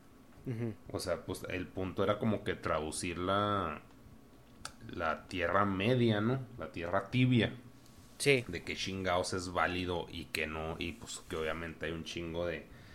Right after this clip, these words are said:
Speaker 2: tonos de gris en las cosas, así como en el pedo del aborto, de las violaciones y, y de la, pues, pues, no sé, o sea, de cosas que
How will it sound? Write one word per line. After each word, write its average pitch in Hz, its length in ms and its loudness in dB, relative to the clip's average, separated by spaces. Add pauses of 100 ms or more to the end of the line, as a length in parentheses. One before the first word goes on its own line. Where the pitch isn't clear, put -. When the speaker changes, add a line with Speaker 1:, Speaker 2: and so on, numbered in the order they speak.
(340)
Speaker 2:
tonos 87 360 0
de 80 160 0
gris 95 420 0
en 73 200 -4
las 71 180 -4
cosas, 92 400 0
así - 140 -12
como 85 180 -6
en 80 80 -4
el 73 80 -8
pedo 78 280 -4
del 78 120 -4
aborto, 82 580 -2
de 76 80 -4
las 71 200 -8
violaciones 78 1080 -4
y, 71 240 -14 (680)
y - 80 -8
de 78 120 -4
la, 69 420 -6
pues, - 440 -18 (380)
pues, - 100 -8
no 123 80 2
sé, 87 240 0
o 82 80 -10
sea, 82 140 -4
de 78 140 -2
cosas 85 340 -4
que 78 360 -6